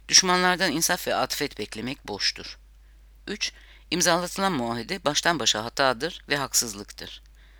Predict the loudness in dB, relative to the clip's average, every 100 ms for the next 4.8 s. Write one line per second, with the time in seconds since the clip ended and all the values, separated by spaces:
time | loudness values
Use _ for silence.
0 | -20 -2 -2 -2 -12 -20 -20 -20 -20 -6
1 | -2 -2 -2 -2 -2 0 -2 -2 -2 0
2 | 0 -2 -4 -2 0 2 2 2 0 0
3 | -6 -4 -4 -2 -2 -4 -4 -4 -4 -4
4 | -12 -10 -8 -8 -8 -14 -14 -14